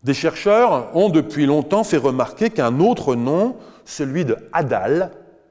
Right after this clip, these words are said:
a pu entretenir la confusion, ou de mon point de vue la cohérence,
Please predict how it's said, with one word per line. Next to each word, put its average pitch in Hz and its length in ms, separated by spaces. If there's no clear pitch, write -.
a 139 120
pu 214 180
entretenir 185 560
la 165 100
confusion, 156 760
ou 156 120
de 131 100
mon 123 160
point 131 160
de 120 60
vue 156 100
la 107 100
cohérence, 135 880